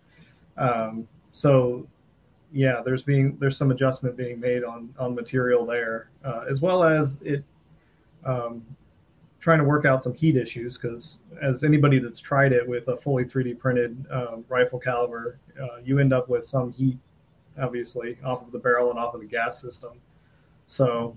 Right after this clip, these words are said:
still working out the kinks there, but, um, one of the alpha testers made it to the range today, and he put two hundred rounds through it, even with P L A plus. So that's actually pretty decent for,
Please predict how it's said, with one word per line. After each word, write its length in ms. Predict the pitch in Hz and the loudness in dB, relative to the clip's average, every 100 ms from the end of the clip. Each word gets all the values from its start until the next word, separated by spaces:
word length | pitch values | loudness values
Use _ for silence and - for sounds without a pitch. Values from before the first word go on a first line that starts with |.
| - | -18
still 220 | - - 180 | -8 0 2
working 280 | 175 170 160 | 2 2 2
out 240 | 147 - | 2 0
the 80 | 139 | -4
kinks 300 | 160 151 143 | 0 0 0
there, 320 | 135 135 143 | 2 4 4
but, 340 | 131 117 113 - | 2 0 -2 -6
um, 420 | 139 123 117 120 123 | -4 -2 -4 -6 0
one 120 | 156 | 4
of 80 | 156 | 4
the 80 | |
alpha 240 | 151 135 139 | 4 2 0
testers 480 | 147 147 156 143 131 | 0 0 2 0 2
made 240 | 127 135 | 4 4
it 100 | 139 | 2
to 80 | 139 | 2
the 100 | 131 | 2
range 320 | 123 135 135 | 4 4 2
today, 400 | 127 120 120 131 | 0 2 4 4
and 100 | 147 | 2
he 80 | 120 | -2
put 220 | 131 131 | -2 -2
two 120 | 139 | 0
hundred 280 | 135 135 123 | 2 4 2
rounds 320 | 117 113 127 | 0 -2 -4
through 300 | - 143 151 | -2 -2 0
it, 100 | 160 - | -2 -4
even 320 | 139 123 123 | -6 -4 -4
with 240 | 120 120 - | -2 -4 -2
P 120 | 139 | 0
L 140 | 123 120 | 2 0
A 80 | |
plus. 460 | 113 127 147 - - _ _ _ _ _ _ _ | -2 -4 -4 -6 -14 _ _ _ _ _ _ _
So 340 | - 131 120 | 2 4 6
that's 180 | 117 135 | 4 2
actually 240 | - 135 170 | 2 0 0
pretty 220 | - 131 | 2 0
decent 400 | 131 156 123 117 | 2 0 0 -8
for, 480 | - 131 120 117 113 | 0 4 4 2 -4